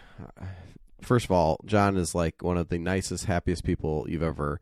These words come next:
talked to in your life. Uh, always has a smile on his face. Had been planning an elk hunt for about a year and a half.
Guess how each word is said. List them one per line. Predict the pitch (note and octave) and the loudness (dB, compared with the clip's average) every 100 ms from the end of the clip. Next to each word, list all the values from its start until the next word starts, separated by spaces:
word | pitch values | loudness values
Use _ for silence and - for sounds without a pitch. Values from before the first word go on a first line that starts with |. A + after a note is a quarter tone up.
| _ _ - | _ _ -2
talked | F2+ E2+ - | 2 2 0
to | D#2+ D2+ | -2 -2
in | C#2+ | -4
your | D2 | -6
life. | C2 A#1+ - - | -6 -6 -10 -12
Uh, | - D#2 D2 | -6 -6 0
always | G2 G#2+ G2+ | 4 4 4
has | G2 E2+ | 0 -2
a | |
smile | - F2 E2+ | -4 -2 -2
on | E2+ | -2
his | D#2 | -4
face. | - E2+ E2 - - - _ _ _ _ | -6 -4 -4 -6 -18 -20 _ _ _ _
Had | - A2 | 0 2
been | G2+ | 6
planning | C3+ C3 B2 A#2 | 6 8 4 2
an | |
elk | G#2+ G#2+ - | 2 2 2
hunt | A#2 - | 0 0
for | - G2 | -2 -2
about | F2+ F#2+ | 2 2
a | |
year | F2+ G2+ | 4 4
and | G#2 | 4
a | F#2 | 2
half. | F#2+ F2+ F2 - | 2 2 0 -4